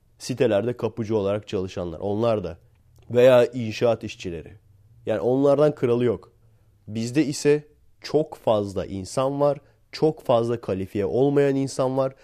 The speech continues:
Kimse gidip kitap okumuyor. Kimse gidip akademik olarak kendisini geliştirmeye çalışmıyor.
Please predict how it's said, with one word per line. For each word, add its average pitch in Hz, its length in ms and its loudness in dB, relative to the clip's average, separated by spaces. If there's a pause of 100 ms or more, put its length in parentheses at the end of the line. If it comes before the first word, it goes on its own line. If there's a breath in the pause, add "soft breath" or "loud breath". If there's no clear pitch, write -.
(240 soft breath)
Kimse 156 300 -4
gidip 107 280 -8
kitap 127 240 -2
okumuyor. 139 480 2 (280 soft breath)
Kimse 156 360 -2
gidip 110 260 -8
akademik 120 500 -2
olarak 104 340 0
kendisini 107 400 -8
geliştirmeye 104 600 -6
çalışmıyor. 135 600 -2